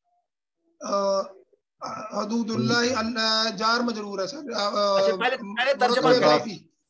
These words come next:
Speaker 1: सर,
Speaker 2: पहले तर्जुमा करें सर। तिल का
Speaker 1: अच्छा,
Speaker 2: हुदूदुल्लाह
Speaker 1: तिल,
Speaker 2: का
Speaker 1: तिल का
Speaker 2: तर्जुमा करें।
Speaker 1: हुदूदुल्लाह ये अल्लाह ताला की हदूद है,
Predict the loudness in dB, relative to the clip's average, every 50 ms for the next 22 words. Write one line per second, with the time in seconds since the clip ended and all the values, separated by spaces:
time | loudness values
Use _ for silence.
0 | _ _ _ _ -6 -2 0 2 2 4 2 2 2 0 -2 -2 -4 -4 -4 -2
1 | -2 -2 -2 -2 -4 -4 -6 -6 -6 -6 -12 -18 _ 0 0 0 0 0 0 0
2 | 0 0 0 0 2 2 2 2 2 2 2 2 2 2 4 4 4 4 4 4
3 | 2 2 2 2 0 2 2 2 2 2 2 2 2 2 0 -2 -2 -2 0 0
4 | 2 2 0 -2 -2 -2 -2 -2 -2 -2 -2 -2 -2 -4 -4 -4 -6 -6 -6 -4
5 | -6 -6 -6 -8 -8 -4 -4 -2 0 0 0 0 -2 -4